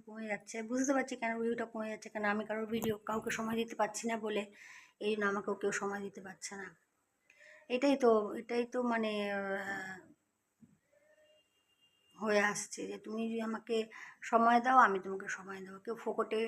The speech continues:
কেউ কিছু করে না তো, ঠিক আছে? তো চলো, পরে আসছি। ওখানে চলে এসেছি। কালকে তো কোনো কিছু রান্না বান্না হয়নি, সেরকম বাসনও হয়নি, বাসন আর অনেক দেরি হয়ে গেছিলো কালকে আসতে বাড়িতে, এই জন্য বাসন টাসনও তুলিনি।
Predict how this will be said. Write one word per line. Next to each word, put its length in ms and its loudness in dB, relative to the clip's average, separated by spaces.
কেউ 140 -8
কিছু 300 -8
করে 300 2
না 140 4
তো, 200 -4
ঠিক 140 -2
আছে? 240 0
তো 80 -10
চলো, 280 -2
পরে 200 -6
আসছি। 340 -16
ওখানে 240 0
চলে 200 8
এসেছি। 320 6
কালকে 300 8
তো 120 -4
কোনো 280 8
কিছু 260 4
রান্না 280 10
বান্না 220 12
হয়নি, 220 12
সেরকম 300 10
বাসনও 380 10
হয়নি, 240 12
বাসন 320 6
আর 100 12
অনেক 300 12
দেরি 240 12
হয়ে 140 12
গেছিলো 280 12
কালকে 360 12
আসতে 320 6
বাড়িতে, 360 8
এই 80 8
জন্য 180 12
বাসন 180 8
টাসনও 360 8
তুলিনি। 360 10